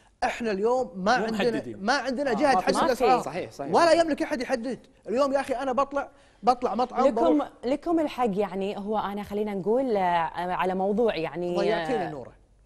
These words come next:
Speaker 1: تسمحي لي
Speaker 3: عفوًا.
Speaker 1: أكمل؟
Speaker 3: آه، تفضل.
Speaker 1: ثلاثين ثانية.
Speaker 3: أكيد، تفضل.
Speaker 1: أنا اليوم يدق علي مطعم صين، يا أخي أنا أبي ثلاثة آلاف، يمكن ما أبي أروح له.
Speaker 2: صحيح.
Speaker 1: حلو؟ يدق لي حسين العبد الله يقول لي: "عندي مطعمي في المكان"، أروح له ببلاش.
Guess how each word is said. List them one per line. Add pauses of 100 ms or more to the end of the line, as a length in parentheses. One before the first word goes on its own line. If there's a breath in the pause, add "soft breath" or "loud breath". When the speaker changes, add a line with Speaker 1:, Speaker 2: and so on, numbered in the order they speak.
(120)
Speaker 1:
تسمحي
لي
Speaker 3:
عفوًا.
Speaker 1:
أكمل؟
Speaker 3:
آه،
تفضل.
Speaker 1:
ثلاثين
ثانية.
Speaker 3:
أكيد،
تفضل. (120)
Speaker 1:
أنا
اليوم
يدق
علي
مطعم
صين، (680)
يا
أخي
أنا
أبي
ثلاثة
آلاف، (580)
يمكن
ما
أبي
أروح
له.
Speaker 2:
صحيح. (340)
Speaker 1:
حلو؟ (380 soft breath)
يدق
لي
حسين
العبد
الله (120)
يقول
لي:
"عندي
مطعمي (220)
في
المكان"، (220 soft breath)
أروح
له
ببلاش.